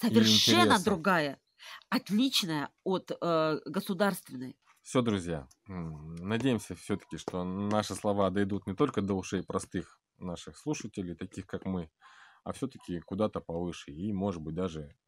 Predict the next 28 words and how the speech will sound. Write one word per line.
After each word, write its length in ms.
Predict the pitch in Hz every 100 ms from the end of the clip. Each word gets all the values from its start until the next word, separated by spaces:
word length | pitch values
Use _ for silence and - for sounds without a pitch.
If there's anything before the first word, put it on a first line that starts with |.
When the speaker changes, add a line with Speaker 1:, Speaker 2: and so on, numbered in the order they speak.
| _
Speaker 1:
копеечки, 540 | - 82 95 87 - 82
вот 120 | 78
эти 160 | 78 80
вот 100 | 78
жетончики 420 | 80 98 - -
проникнут 500 | - 92 92 - 80
в 40 |
голову, 380 | 80 101 101 80
и 460 | 82 82 78 73 76
что-то 380 | - 101 - 85
начнёт 380 | 82 - 95 - _ _ _ - _
в 60 | 92
этом 200 | 87 85
мире, 360 | 90 85 78 -
в 40 | 92
нашем 300 | 85 - 82
государстве 480 | - 85 78 -
меняться. 420 | 76 78 71 - _ _ _ _ _ _
Так 140 | - 87
что 120 | -
всем 220 | 82 92
счастливо. 500 | 85 - 113 135 117 - _ _ _ - - 214
Да. 100 | 208
Speaker 2:
Родителям, 480 | 226 208 190 156 139 _ - -
э, 460 | 170 160 151 151 -
и 80 | 185
учителям 640 | 160 - 190 185 254 311 - _ _ _ _ _ _ - -
терпения, 600 | - 190 - 269 254 226